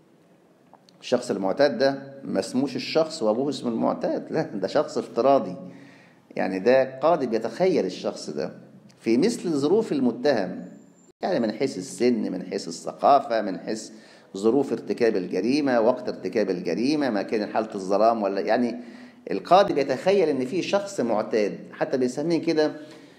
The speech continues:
لا هو أكثر الناس حرصًا ولا أقلهم إهمالًا أو أشدهم إهمالًا، أو بيسميه رب الأسرة الحريص المعتاد، أنت واخد بالك؟ فهل يقدر العلم وفق معيار ذاتي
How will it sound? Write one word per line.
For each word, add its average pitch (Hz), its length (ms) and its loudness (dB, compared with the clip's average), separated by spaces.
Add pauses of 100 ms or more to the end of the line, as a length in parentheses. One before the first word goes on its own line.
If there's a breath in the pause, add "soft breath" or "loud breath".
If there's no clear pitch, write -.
(220 loud breath)
لا 147 200 6
هو 175 180 6
أكثر 160 360 2
الناس 170 320 0
حرصًا 165 600 -2 (560 loud breath)
ولا 139 320 4
أقلهم 180 420 0
إهمالًا 175 520 0
أو 107 120 0
أشدهم 143 460 0
إهمالًا، 139 540 0 (240)
أو 117 80 4
بيسميه 160 400 0
رب 180 260 2
الأسرة 143 380 -2
الحريص 131 640 0
المعتاد، 185 680 -2 (240)
أنت - 100 -4
واخد 120 320 2
بالك؟ 104 260 2
فهل 175 220 2
يقدر 196 480 2
العلم 143 400 2
وفق 160 280 0
معيار 151 320 0
ذاتي 170 440 -2